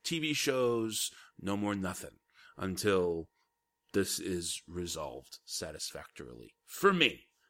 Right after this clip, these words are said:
For me. Maybe you don't, maybe you side with C B S and Paramount on this. Maybe you don't like what Alec Peters has had to say or has done or what Axanar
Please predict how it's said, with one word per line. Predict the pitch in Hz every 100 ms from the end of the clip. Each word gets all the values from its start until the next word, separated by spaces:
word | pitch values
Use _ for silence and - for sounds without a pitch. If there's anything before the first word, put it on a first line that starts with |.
| _
For | - 262
me. | 302 - - _ - _ -
Maybe | 78 85 95
you | 104 104 143 160 131
don't, | 131 170 185
maybe | 156 180 208
you | 226 240
side | - 214 196 -
with | 185
C | -
B | 143 131
S | 123
and | 117
Paramount | 110 92 90 82
on | 78 73
this. | 71 - - - -
Maybe | 82 87 90
you | 101 101 95 104 113 110
don't | 131 147 139
like | 156 151 - - -
what | - 120 117 -
Alec | 113 110 -
Peters | 120 110 101
has | 107 98
had | 107 95
to | 95
say | 98 95
or | 95
has | 92
done | 92 85 85
or |
what | 85 92
Axanar | 92 92 104 92 90